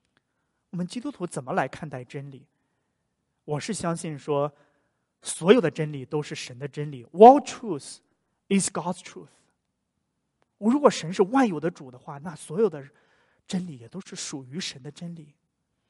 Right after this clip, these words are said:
每一个学科可以说是，都是源自神的，他的普遍的这种启示，普遍的恩典，都是神为了祝福他的创造物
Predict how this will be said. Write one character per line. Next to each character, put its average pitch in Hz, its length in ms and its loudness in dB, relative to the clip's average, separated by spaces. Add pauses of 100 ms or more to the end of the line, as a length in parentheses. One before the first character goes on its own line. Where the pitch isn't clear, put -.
(400)
每 190 200 6
一 247 60 2
个 277 120 -2
学 156 220 -4
科 214 160 2
可 - 160 -6
以 220 100 -2
说 190 260 -4
是， 160 240 -4 (240)
都 285 120 0
是 285 140 -6
源 143 240 -2
自 175 120 -10
神 135 220 -10
的， 151 100 -6
他 160 120 -12
的 165 100 0
普 135 320 -14
遍 180 200 0
的 147 100 -8
这 139 100 -14
种 135 160 -16
启 - 240 -12
示， 123 280 -14 (280)
普 135 240 -12
遍 190 220 6
的 135 180 0 (200)
恩 202 200 0
典， 123 260 -6 (640)
都 330 140 6
是 311 120 -2
神 143 280 -6
为 208 100 6
了 165 100 4
祝 247 220 0
福 147 180 -4
他 143 120 -6
的 165 80 0
创 226 380 -4
造 175 220 -2
物 190 300 0